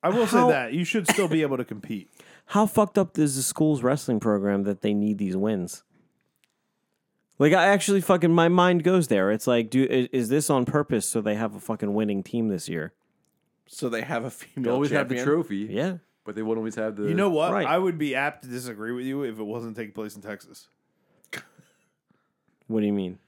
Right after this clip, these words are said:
Speaker 1: 'Cause Texas is so insane when it comes to high school sports.
Speaker 2: Yeah, it's fucking
Speaker 1: You know what I
Speaker 2: crazy.
Speaker 1: mean? They run their football programs like it's a goddamn N F L. It's,
Speaker 2: Right.
Speaker 1: it's fucking insane.
Speaker 2: Yeah, there's fucking documentaries on Texas football.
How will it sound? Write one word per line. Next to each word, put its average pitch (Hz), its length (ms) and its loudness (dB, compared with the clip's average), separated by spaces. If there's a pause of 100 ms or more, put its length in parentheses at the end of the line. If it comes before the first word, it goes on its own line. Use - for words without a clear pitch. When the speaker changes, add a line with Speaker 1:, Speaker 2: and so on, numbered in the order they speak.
(140)
Speaker 1:
'Cause 156 140 -12
Texas 220 400 -6
is 156 120 -8
so 170 300 -4
insane 151 560 -6
when 107 160 -8
it 110 100 -8
comes 120 220 -8
to 110 80 -10
high 123 120 -8
school 110 240 -10
sports. 107 480 -10 (400)
Speaker 2:
Yeah, 117 140 -6
it's 90 100 -12
fucking 101 320 -14
Speaker 1:
You 131 80 -6
know 143 40 -2
what 139 40 -4
I - 40 -6
Speaker 2:
crazy. 147 100 -4
Speaker 1:
mean? 160 40 -4
They 156 120 0
run 190 200 0
their 160 100 0
football 208 380 -2
programs 117 520 -6
like 113 120 -10
it's - 140 -14
a 123 60 -8
goddamn 120 400 -6
N 120 120 -4
F 117 160 -8
L. 123 240 -6
It's, - 140 -16
Speaker 2:
Right. 147 140 -2
Speaker 1:
it's - 80 -10
fucking 127 320 -10
insane. 110 440 -10 (160)
Speaker 2:
Yeah, 151 140 -4
there's 85 160 -8
fucking 117 300 -8
documentaries 110 640 -6
on 90 120 -12
Texas - 420 -18
football. - 420 -18